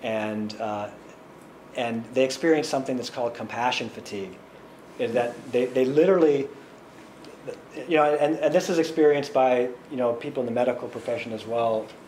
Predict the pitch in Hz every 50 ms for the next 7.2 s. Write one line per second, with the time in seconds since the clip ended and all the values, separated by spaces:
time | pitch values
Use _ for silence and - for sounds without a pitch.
0 | - - - - 135 113 113 110 107 - 120 147 151 - 135 - 104 104 - 120
1 | 127 127 131 123 117 113 113 110 107 - - - - - - - - - - 131
2 | 120 - - - 139 135 127 120 117 - - - 131 123 113 113 107 113 107 107
3 | 104 - 117 123 123 113 107 101 98 - - - - - - - - - - 117
4 | 117 117 113 113 - - - - - 135 127 123 120 151 147 - - - - -
5 | - - - - - - - - - 147 143 135 - - 139 131 123 123 139 156
6 | 156 160 143 135 143 151 156 151 135 127 127 113 110 104 98 113 120 127 135 127
7 | 131 113 101